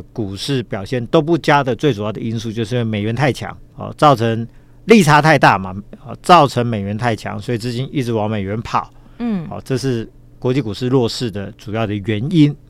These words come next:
Speaker 2: 是。
Speaker 1: 哦，那雅股就是受此影响。好，
Speaker 2: 嗯。
Speaker 1: 那台股可以跌得相对少，因为呢，台币贬的比较没有那么多，相对比较没有那么多嘛。就比如说我们昨天有聊到说，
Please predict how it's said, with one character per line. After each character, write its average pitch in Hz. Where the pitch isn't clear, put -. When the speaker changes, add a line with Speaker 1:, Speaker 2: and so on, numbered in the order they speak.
Speaker 2:
是。 -
Speaker 1:
哦， 87
那 110
雅 107
股 110
就 98
是 107
受 135
此 95
影 98
响。 -
好， -
Speaker 2:
嗯。 208
Speaker 1:
那 202
台 190
股 233
可 196
以 175
跌 160
得 175
相 196
对 196
少， 113
因 175
为 175
呢， 156
台 -
币 196
贬 113
的 101
比 135
较 208
没 170
有 160
那 165
么 156
多， 156
相 202
对 190
比 110
较 123
没 117
有 107
那 113
么 104
多 101
嘛。 98
就 160
比 120
如 110
说 131
我 127
们 104
昨 110
天 117
有 107
聊 98
到 110
说， 104